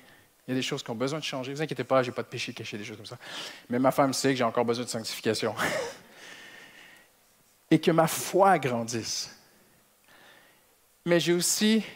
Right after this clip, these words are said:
faim de voir Dieu agir plus dans ma famille, dans mon couple, dans mes proches.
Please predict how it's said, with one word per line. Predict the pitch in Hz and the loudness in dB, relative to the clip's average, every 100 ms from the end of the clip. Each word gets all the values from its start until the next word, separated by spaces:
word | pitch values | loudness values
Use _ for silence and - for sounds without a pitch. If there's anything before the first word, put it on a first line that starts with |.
| - | -18
faim | - - 196 196 | -12 0 4 4
de | 160 | 4
voir | 131 123 160 170 156 - - | -2 2 4 4 2 -8 -16
Dieu | 120 - 165 | -8 -2 0
agir | - 135 120 143 139 - | 2 0 0 -4 -6 -10
plus | - 180 147 - - - _ _ _ _ _ | -6 -4 -4 -4 -8 -10 _ _ _ _ _
dans | 123 117 | 0 4
ma | 139 | 4
famille, | - 147 131 127 - _ _ - | 4 0 0 -6 -12 _ _ -10
dans | 107 | -8
mon | 120 131 | -6 -6
couple, | - 131 - - _ _ - | -4 -4 -6 -20 _ _ 0
dans | 110 | 2
mes | 113 143 | 4 0
proches. | - - 143 139 - - | -2 -4 -6 -6 -8 -10